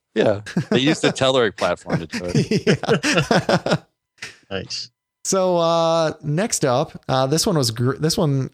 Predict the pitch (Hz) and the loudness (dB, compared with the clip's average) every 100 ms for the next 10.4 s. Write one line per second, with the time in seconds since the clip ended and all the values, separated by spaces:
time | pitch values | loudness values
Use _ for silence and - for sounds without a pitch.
0 | - 131 151 101 113 - - 135 147 160 | -2 0 2 2 0 -4 -2 0 2 2
1 | 180 165 160 151 131 139 131 120 - 127 | 2 2 0 0 0 2 2 -2 0 2
2 | 123 127 127 120 110 143 180 - - 143 | 2 2 2 4 2 2 0 -2 -2 0
3 | 147 139 139 139 - _ 123 107 - - | 2 2 2 0 -4 _ -2 -2 -6 -4
4 | 123 131 127 120 - 135 123 175 156 - | -2 0 2 0 0 0 2 2 0 -2
5 | _ _ _ _ - 160 - 226 240 220 | _ _ _ _ -4 -2 0 2 2 2
6 | - - 147 165 143 160 175 175 143 131 | -2 -4 0 2 2 2 2 0 2 2
7 | 127 127 120 123 151 160 139 131 - 127 | 2 2 0 0 0 2 2 0 0 -2
8 | 104 - 143 170 160 151 117 - 120 117 | -2 -4 -2 0 0 0 0 0 2 0
9 | - 117 117 113 117 113 107 107 - 107 | 0 0 2 2 2 2 4 2 2 2
10 | 104 107 113 - | 2 2 0 -2